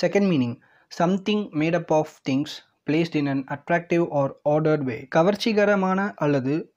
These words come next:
உத்தரவிடப்பட்ட வழியில் வைக்கப்பட்டுள்ள விஷயங்களால் ஆன ஒன்று. தேர்ட் மீனிங், an arranged piece of music for performance with different instruments or voices.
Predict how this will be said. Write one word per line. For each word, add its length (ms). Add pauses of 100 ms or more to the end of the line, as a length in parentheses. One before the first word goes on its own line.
(160)
உத்தரவிடப்பட்ட 1400
வழியில் 520 (300)
வைக்கப்பட்டுள்ள 960 (100)
விஷயங்களால் 800
ஆன 260
ஒன்று. 420 (160)
தேர்ட் 140
மீனிங், 400 (300)
an 280
arranged 520
piece 200
of 140
music 420
for 260
performance 580 (320)
with 120 (400)
different 460
instruments 500 (160)
or 300
voices. 240